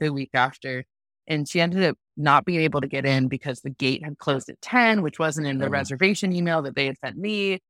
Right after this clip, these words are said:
Speaker 1: But she'd ended up finding a rodeo down the road, and they had invited her to just, like, camp on this big, beautiful ranch for the weekend and attend the rodeo. You think that's when I figured this out. It's not. It was just, like, one of those random stories that was like, "That's weird,"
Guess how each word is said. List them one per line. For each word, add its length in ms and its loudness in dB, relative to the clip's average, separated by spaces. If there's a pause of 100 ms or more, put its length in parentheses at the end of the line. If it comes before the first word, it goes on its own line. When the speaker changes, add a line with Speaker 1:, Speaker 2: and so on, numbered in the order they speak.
(140)
Speaker 1:
But 220 -6
she'd 160 -2
ended 240 0
up 140 2 (320)
finding 380 0
a 80 -6
rodeo 640 -4 (200)
down 200 2
the 80 -4
road, 360 -6
and 140 -6
they 100 4
had 100 2
invited 520 0
her 220 2
to 140 -6
just, 180 -10
like, 220 -6
camp 220 0
on 140 0
this 200 -8
big, 260 -4 (100)
beautiful 340 -2
ranch 360 2
for 80 -4
the 120 -2
weekend 560 0
and 100 -10
attend 260 -6
the 60 -4
rodeo. 300 -2 (300)
You 140 0
think 220 -2
that's 220 2
when 120 0
I 100 0
figured 280 -2
this 160 -6
out. 280 2
It's 160 -12
not. 340 0
It 60 -2
was 140 -2
just, 160 -4
like, 160 0
one 160 2
of 60 -4
those 160 0
random 340 -4
stories 440 -2
that 100 -6
was 140 -6
like, 200 -2 (180)
"That's 240 -8
weird," 320 -10